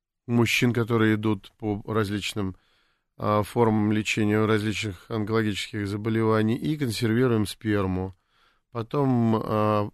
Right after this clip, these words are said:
поэтому эко, который тоже оплачивает государство, это подчёркиваем, мы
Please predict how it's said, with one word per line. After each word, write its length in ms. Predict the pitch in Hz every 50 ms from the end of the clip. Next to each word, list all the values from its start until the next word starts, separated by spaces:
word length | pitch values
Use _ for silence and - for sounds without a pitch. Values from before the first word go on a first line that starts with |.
| - 123 - _ _ _
поэтому 440 | 123 120 113 - 113 110 113 113 113
эко, 220 | 104 - 139 135 120
который 320 | 120 107 101 110 101 95
тоже 260 | - 135 131 117 123
оплачивает 520 | 117 - - 117 110 98 - - 107 98 95
государство, 540 | 92 - - 101 113 120 123 - - -
это 120 | 117 113 110
подчёркиваем, 680 | - 117 110 101 - - 113 107 98 - 107 101 101 101
мы 240 | 101 104 104 104